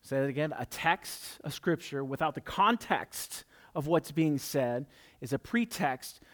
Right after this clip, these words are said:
for me to grab that scripture and say, make it say what I am comfortable with it saying. And so we need to look at the context in order to try to grasp, understand, okay, what is he actually saying? Now, in,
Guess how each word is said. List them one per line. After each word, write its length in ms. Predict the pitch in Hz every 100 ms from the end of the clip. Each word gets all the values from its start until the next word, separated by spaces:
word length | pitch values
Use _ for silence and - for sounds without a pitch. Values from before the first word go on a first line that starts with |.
| -
for 100 | -
me 140 | 165 175
to 80 |
grab 380 | 139 135 196 233
that 140 | 170 135
scripture 360 | - 147 -
and 100 | 139
say, 180 | - 151
make 200 | 151 156
it 80 | 135
say 200 | - 139
what 340 | 131 139 143 -
I 180 | 135 151
am 140 | 147
comfortable 420 | - 131 120 113
with 180 | 117 110
it 100 | 113
saying. 400 | - 175 104 - - _ _ _ _ _ _ _
And 100 | 131
so 80 | 147
we 100 | 160
need 120 | 170
to 60 | 160
look 240 | 190 233
at 80 | 185
the 40 |
context 540 | - 196 233 196 170 185
in 60 |
order 160 | 170 165
to 80 | 143
try 200 | - 170
to 60 |
grasp, 500 | 143 147 165 165 -
understand, 360 | 156 143 160 143
okay, 140 | 131
what 240 | 131 143 175
is 100 | 170
he 140 | 160
actually 300 | 147 - 143
saying? 240 | 135 156 135
Now, 160 | 139
in, 100 | 135